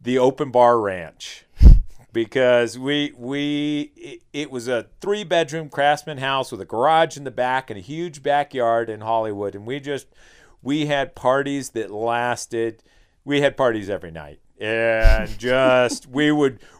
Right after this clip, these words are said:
Speaker 1: we would wake up, we would party till three o'clock in the morning, sleep for a couple hours, and then go to work on a movie set during the day. And we worked constantly on movie sets,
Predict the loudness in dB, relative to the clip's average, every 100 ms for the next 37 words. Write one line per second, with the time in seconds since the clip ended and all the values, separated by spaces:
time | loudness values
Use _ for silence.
0 | -2 0 0 2 2 4 4 4 2 _
1 | -8 -6 -6 2 4 6 4 -2 0 0
2 | 0 -2 -4 2 4 4 2 -8 -6 -6
3 | -6 -10 -12 -4 -4 -4 -8 -4 -2 -2
4 | -2 0 0 0 -4 -8 -10 -8 -10 -4
5 | 0 0 0 -2 -4 -4 -10 -6 -8 -8
6 | -10 -8 -8 -12 _ -12 -12 -12 -14 -12
7 | -14 -16 _ _ _ _ -8 -4 0 0
8 | 0 -4 -4 -4 0 -2 -2 -6 0 0
9 | -2 -8 -6 -4 -2 -4 -8 -8 -10 -4
10 | -2 -2 -6 -20